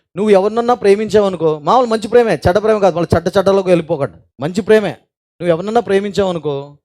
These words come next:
వాళ్ళు ఉంటారో లేదో no guarantee. గ్యారంటీ ఉందా? లేదు, ఎప్పుడైనా వదిలేసి వెళ్ళిపోవచ్చు. అదే కనుక నిన్నే వాళ్ళు ప్రేమిస్తారనుకో, ఫుల్ గ్యారంటీ. నువ్వు ఎక్కడ పోయినా వాళ్ళు ఉంటారు, తప్పదు. ఎందుకంటే వాళ్ళు నిన్ను ప్రేమిస్తారు కాబట్టి వాళ్ళు నీ వెనకాలే ఉంటారు. కానీ నువ్వు ప్రేమిస్తే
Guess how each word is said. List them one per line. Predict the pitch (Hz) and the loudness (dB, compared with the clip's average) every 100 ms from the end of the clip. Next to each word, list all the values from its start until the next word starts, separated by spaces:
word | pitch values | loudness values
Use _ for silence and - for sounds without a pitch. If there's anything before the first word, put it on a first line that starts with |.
| _ _ _ 160 | _ _ _ 2
వాళ్ళు | 208 202 | 2 2
ఉంటారో | 214 254 254 | 2 4 4
లేదో | 240 254 | 4 4
no | 262 | 4
guarantee. | 277 294 294 294 294 240 | 6 8 6 4 -2 -2
గ్యారంటీ | _ _ 160 196 233 | _ _ 0 0 2
ఉందా? | 254 240 | 0 2
లేదు, | 254 262 | 6 6
ఎప్పుడైనా | 269 240 269 | 6 2 2
వదిలేసి | 262 262 262 | 2 0 0
వెళ్ళిపోవచ్చు. | 254 226 233 170 - - - - | 0 2 0 0 -14 -20 -16 0
అదే | 190 269 294 | 2 4 6
కనుక | 294 277 | 4 4
నిన్నే | 262 269 302 | -4 0 4
వాళ్ళు | 294 | 4
ప్రేమిస్తారనుకో, | 226 262 277 - 269 262 233 240 233 233 _ _ - | 6 2 2 0 2 2 4 4 4 -4 _ _ 2
ఫుల్ | 233 | 4
గ్యారంటీ. | 294 302 302 294 285 220 | 8 8 8 6 0 0
నువ్వు | 185 _ - 214 | -6 _ 0 2
ఎక్కడ | 208 262 | 4 4
పోయినా | 285 285 | 6 6
వాళ్ళు | 277 | 4
ఉంటారు, | 269 262 185 _ - | 6 4 4 _ 0
తప్పదు. | 214 285 294 190 - - | 2 2 4 2 -2 -2
ఎందుకంటే | 226 269 285 262 | 0 2 4 4
వాళ్ళు | 247 247 294 | 6 4 4
నిన్ను | 294 | 0
ప్రేమిస్తారు | 269 285 294 294 | 2 2 2 2
కాబట్టి | 277 269 254 233 233 254 - - | 6 6 6 4 2 0 -4 2
వాళ్ళు | 254 254 | 4 4
నీ | |
వెనకాలే | 254 262 294 | 4 6 6
ఉంటారు. | 285 262 220 147 - 277 | 6 4 0 -2 -2 0
కానీ | 262 | 2
నువ్వు | 302 | 0
ప్రేమిస్తే | 302 302 294 - 240 247 | 4 4 4 4 8 8